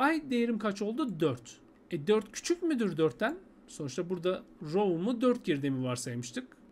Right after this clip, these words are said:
Dört küçük müdür dörtten? Hayır. Bakın şu for'dan da çıktı. Ve geldi iki adet backslash n ile alt satıra indi ve bizim algoritmamızı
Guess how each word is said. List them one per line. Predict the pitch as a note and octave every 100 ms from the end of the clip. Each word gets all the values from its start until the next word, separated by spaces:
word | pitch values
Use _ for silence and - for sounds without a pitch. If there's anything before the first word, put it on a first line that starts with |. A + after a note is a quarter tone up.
| -
Dört | A#3+
küçük | - D#4
müdür | D#4+ D4 A3+
dörtten? | G3+ G3+ E4
Hayır. | G#3 F#3+ B2 - -
Bakın | - - -
şu | - C4+
for'dan | B3 F#3+ D#3+ D3 C#3
da | -
çıktı. | - - - - - -
Ve | B3+
geldi | G#3+ E3 C#3 G3 -
iki | G#3 - A3+
adet | D3 G3+ A#3 - - - -
backslash | G#3+ G3+ G3 F3 -
n | G#3 F3
ile | D3+
alt | - D#3+ D3+
satıra | - F3+ - G#3
indi | G3+ G3+ A#3 C4+ - - -
ve | D3 - - - - -
bizim | F#3+ C#3+ C#3 - - - -
algoritmamızı | F3+ C#3 B2+ C3 A#2+ A#2+ E3+ B3